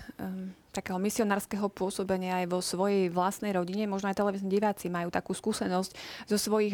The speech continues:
rodín, že, mm, nie všetci dostali, alebo teda prijali ten, e, dar viery. E, čo robiť, aj keď teda takto počúvame? Teda je to dar, ktorý sa nevieme nejako inak zaslúžiť. E, čo teraz, ja neviem, možno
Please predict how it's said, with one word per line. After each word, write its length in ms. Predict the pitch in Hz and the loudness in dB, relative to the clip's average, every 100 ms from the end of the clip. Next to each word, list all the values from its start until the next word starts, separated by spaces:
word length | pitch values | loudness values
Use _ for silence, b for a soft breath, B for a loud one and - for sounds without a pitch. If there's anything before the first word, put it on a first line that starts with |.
| 196 | 4
rodín, 480 | 185 190 214 226 B B B - | 2 2 2 0 B B B -6
že, 800 | 196 196 208 202 202 196 196 - - | -2 0 2 4 6 6 4 0 -6
mm, 400 | 208 208 202 - | -4 -2 -2 0
nie 160 | 233 262 247 | 4 4 2
všetci 400 | 196 - 175 170 - _ _ _ - _ - | 0 0 -2 -4 -8 _ _ _ -20 _ -2
dostali, 560 | 185 185 - 185 160 - _ - - | -2 0 2 2 0 -6 _ -20 0
alebo 240 | 180 190 | 4 6
teda 160 | 185 180 | 6 6
prijali 400 | 220 190 160 151 B B B - | 6 6 6 0 B B B 4
ten, 160 | 185 | 6
e, 480 | 180 170 165 - 185 | 6 6 6 4 4
dar 240 | 185 196 | 6 6
viery. 420 | 185 185 185 208 240 | 6 6 6 6 2
E, 40 | B B B - 185 180 180 175 | B B B -2 2 2 2 0
čo 160 | - 302 | 2 4
robiť, 400 | 247 226 208 - | 6 6 2 4
aj 160 | 208 | 2
keď 160 | 208 208 | 2 2
teda 280 | - 202 202 202 | 2 4 4 4
takto 260 | 220 202 214 | 2 2 2
počúvame? 540 | 190 185 202 170 175 | 2 2 2 2 0
Teda 160 | 185 190 | 2 2
je 160 | 202 | 4
to 80 | 196 | 4
dar, 160 | 202 208 | 4 4
ktorý 240 | - 208 202 | 2 2 2
sa 320 | 185 - 196 | 2 2 2
nevieme 480 | 196 202 202 196 190 | 4 4 4 4 4
nejako 400 | 196 190 - 170 | 4 2 0 0
inak 240 | 165 165 | 0 2
zaslúžiť. 560 | 175 175 - 170 165 160 | 2 2 2 -2 -2 -6
E, 60 | B B B B 196 190 | B B B B 2 2
čo 160 | - 262 | 2 2
teraz, 480 | 226 208 202 - 196 - | 4 4 2 -2 -6 -8
ja 160 | - 220 | 0 2
neviem, 480 | 190 180 170 170 185 | 4 2 2 -2 0
možno 480 | 190 202 190 180 | 0 2 2 2